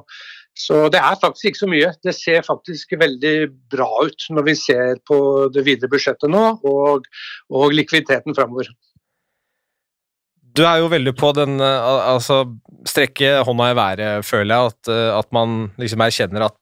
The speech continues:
Speaker 2: eh, det var en satsing, man bomma, eh, ting har ikke gått som dere håpa.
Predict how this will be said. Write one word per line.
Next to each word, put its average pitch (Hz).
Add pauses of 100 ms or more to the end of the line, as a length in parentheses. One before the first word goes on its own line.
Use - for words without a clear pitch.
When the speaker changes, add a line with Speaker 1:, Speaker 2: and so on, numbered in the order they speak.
Speaker 2:
eh, 104
det 107
var 107
en 107
satsing, 160
man 143
bomma, 123 (220)
eh, 131
ting 123
har 110
ikke 120
gått -
som 110
dere 120
håpa. 110